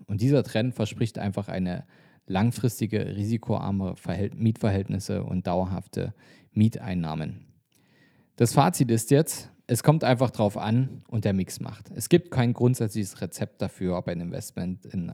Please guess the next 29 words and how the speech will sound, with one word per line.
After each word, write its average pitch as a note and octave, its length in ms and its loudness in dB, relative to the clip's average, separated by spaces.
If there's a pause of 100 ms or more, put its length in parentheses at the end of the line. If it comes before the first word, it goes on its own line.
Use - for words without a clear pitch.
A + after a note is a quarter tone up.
A, F#2+ 200 -6
B F#2 200 -6
oder F2+ 220 -10
C - 180 -6
Lagen F#2 400 -6
jeweils F2 320 -4
das - 140 -8
bessere F#2+ 320 -2
ist. - 260 -12 (440)
Viele B2 240 4
Faktoren B2+ 580 6
sorgen G#2+ 320 4
dafür, G2 340 2
ob F#2 120 -2
eine F2+ 180 -2
Immobilie F#2 500 2
eine F2+ 260 -2
gute A2 320 2
und F2 120 -2
nachhaltige F2+ 680 -6
Rendite F2 420 -6
erwirtschaftet. F#2 800 -8 (520)
Die G2+ 60 4
Lage A#2+ 360 4
ist - 160 2
halt G2 160 0
nur F#2+ 160 -2
einer A2+ 280 6
davon, F2 400 -2